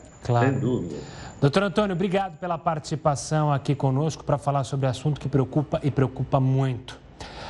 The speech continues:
Speaker 1: Até uma próxima, doutor. E olha, tem gente usando atividades básicas do dia a dia pra superar problemas como esses mencionados: depressão, ansiedade, causados pela pandemia.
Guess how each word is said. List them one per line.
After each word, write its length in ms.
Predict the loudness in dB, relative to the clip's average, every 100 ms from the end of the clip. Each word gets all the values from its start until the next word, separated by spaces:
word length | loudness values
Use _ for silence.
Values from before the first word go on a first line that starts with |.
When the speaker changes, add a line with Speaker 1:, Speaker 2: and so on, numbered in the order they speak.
| -8
Speaker 1:
Até 160 | 2
uma 100 | 4
próxima, 380 | 4 2 0 0
doutor. 340 | 0 2 0 -2 -14 _ -20 -20 -20 -20 -20 -20 -20 -20 -20 -6
E 60 | 2
olha, 140 | 2
tem 180 | 2 0
gente 300 | 2 2 2
usando 280 | 0 2 0
atividades 680 | -2 -2 -2 0 -2 -4 0
básicas 580 | 0 0 -4 -6 -4 -2
do 100 | 0
dia 180 | 0
a 20 | 2
dia 180 | 0
pra 220 | 0 0 0
superar 440 | 0 0 0 -2
problemas 600 | -2 -4 0 0 0 -4
como 240 | -6 -2 2
esses 280 | 2 0 0
mencionados: 760 | 0 2 2 2 0 -4 -12 -16 -16 -4
depressão, 560 | 2 2 2 0 0 -4 -10 -2
ansiedade, 800 | -2 0 0 2 2 0 -2 -6 -14 -2
causados 380 | 2 2 0 -2
pela 180 | -4
pandemia. 420 | 0 0 2 0